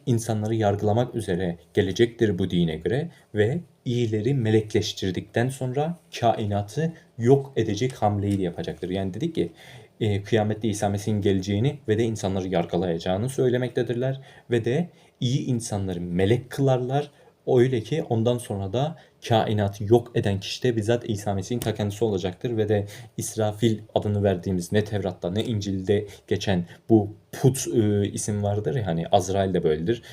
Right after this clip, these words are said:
E, sonradan dayatılmış putlardır her neyse. Ölüm meleği ve sura üfleyen melek Kur'an'a göre bizzat İsa Mesih'in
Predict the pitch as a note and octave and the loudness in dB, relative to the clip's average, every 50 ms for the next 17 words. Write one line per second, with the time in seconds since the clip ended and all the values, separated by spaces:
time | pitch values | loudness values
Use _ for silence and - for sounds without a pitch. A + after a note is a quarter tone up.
0 | - - - G#2 F#2+ F#2+ F#2 F2+ F2+ - - G2+ G2 - - - - A2+ G#2 G2 | -14 -6 -4 -2 0 0 0 0 0 0 -2 -4 -6 -8 -10 -6 -2 -2 0 2
1 | F#2 F#2+ F2+ F2+ G2 F#2+ F#2 F2+ - F#2+ F2+ F2+ - - - G#2 F2 - - F#2+ | 2 0 2 2 2 2 2 0 -2 -6 -6 -6 -8 -8 -8 -8 -6 -2 -2 -2
2 | F#2 F2 F#2 F#2 G#2 A2 G2+ F#2+ F2+ F2+ - - C3+ C3+ - - - - - - | 0 0 -2 0 0 0 0 0 -4 -4 -4 -4 -6 -6 -8 -12 -20 -20 -20 -10
3 | _ - B2 A#2 C3 C3+ B2 A2 G2+ F2+ F2+ F2 F2 E2+ F2+ F2 - - A#2+ A#2 | _ 4 4 4 6 4 2 2 2 2 2 2 2 2 0 -2 -2 0 0 2
4 | G#2+ G2+ F#2+ G2+ - - F#2+ F#2 F2+ G2 G2 - - - - A#2+ G#2+ G#2+ G#2+ G2+ | 2 2 0 -2 -4 -6 -4 -4 -2 -2 -2 -2 -4 -6 -4 -2 0 0 0 -2
5 | F#2+ F2+ F2 F2 G#2 A2 G2+ G2+ G2 F#2+ - - A2 G2+ - - G#2 F#2 F2+ F2 | -4 -6 -6 -4 -4 -4 -2 -2 -4 -4 -4 -4 -6 -6 -4 -4 -4 -4 -6 -6
6 | - G2 A2 C3+ | -4 -4 -2 -2